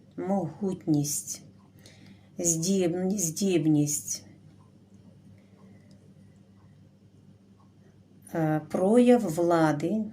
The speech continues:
багатство, міцність, перемога в боротьбі, в тому, щоб можна від-, від-, відбирати,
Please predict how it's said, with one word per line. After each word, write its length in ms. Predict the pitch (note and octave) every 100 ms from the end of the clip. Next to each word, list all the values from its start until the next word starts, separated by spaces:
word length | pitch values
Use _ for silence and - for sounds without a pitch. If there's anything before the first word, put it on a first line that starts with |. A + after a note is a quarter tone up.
| -
багатство, 1200 | D#3+ D3+ F#3+ E3+ E3+ D3+ D3+ - - F#3 G3 A3 G#3+ - - - - - -
міцність, 1120 | F#3+ F3+ E3 D3+ - F#3 F3+ G#3 G3 - - - - - - - - - -
перемога 520 | F3 F3+ G3 C4 A3+
в 140 | F3 D#3+
боротьбі, 840 | E3 F#3+ F#3 D#3+ D3 D#3 D#3+ G#3 - - - - - - - - - - - - - -
в 60 |
тому, 580 | - F#3 F#3 B3 F#3 D#3
щоб 340 | - - F3
можна 600 | E3 F3+ G#3+ G#3 G#3 A3 - - -
від-, 380 | E3 F3 G3 - - -
від-, 360 | E3+ F#3 - -
відбирати, 840 | F#3+ F3 E3+ G3 G3 E3+ D3+ -